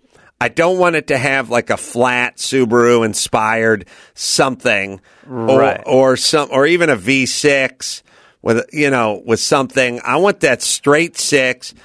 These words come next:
Speaker 1: with the cams spread out and, uh, and the, and, and the turbochargers.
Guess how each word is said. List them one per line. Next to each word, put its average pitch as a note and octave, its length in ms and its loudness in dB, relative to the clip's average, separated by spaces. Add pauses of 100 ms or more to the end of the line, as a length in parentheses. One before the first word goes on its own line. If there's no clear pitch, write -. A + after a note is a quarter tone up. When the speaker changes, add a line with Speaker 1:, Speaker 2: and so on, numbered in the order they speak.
(200)
Speaker 1:
with G#2 140 -4
the A2 100 -2
cams D3+ 640 -4
spread D3+ 400 0
out A#2 420 -2 (420)
and, A#2 460 -2
uh, G#2 460 2 (440)
and B2 200 -2
the, G#2 100 -8 (180)
and, A#2+ 300 -4 (140)
and A#2 160 -2
the A2 80 -2
turbochargers. F2+ 880 -4